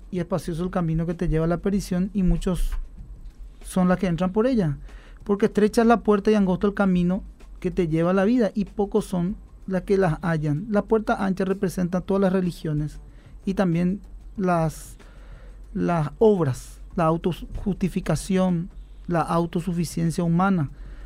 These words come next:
Representan todas las religiones. Todas las religiones ofrecen la salvación por medio de las obras. Sin embargo, nosotros entendemos que la puerta estrecha es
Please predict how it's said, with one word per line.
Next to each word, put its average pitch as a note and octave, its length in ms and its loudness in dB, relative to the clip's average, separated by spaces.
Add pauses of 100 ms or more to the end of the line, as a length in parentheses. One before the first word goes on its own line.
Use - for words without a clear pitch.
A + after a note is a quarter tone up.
(160)
Representan F#3 680 2
todas C4 240 4
las A#3+ 140 4
religiones. E3+ 380 2
Todas B3 160 4
las B3+ 100 4
religiones G#3+ 480 4
ofrecen F#3+ 440 0
la F#3+ 60 4
salvación G3 460 2
por G#3 120 0
medio E3+ 220 2
de F#3 60 4
las D#3 200 2
obras. C#3+ 440 0 (580)
Sin G3+ 200 2
embargo, G3+ 300 6
nosotros G3 320 2
entendemos F#3+ 380 4
que G3 60 2
la G3 120 4
puerta F3+ 300 -2
estrecha E3+ 440 -2
es D#3+ 60 4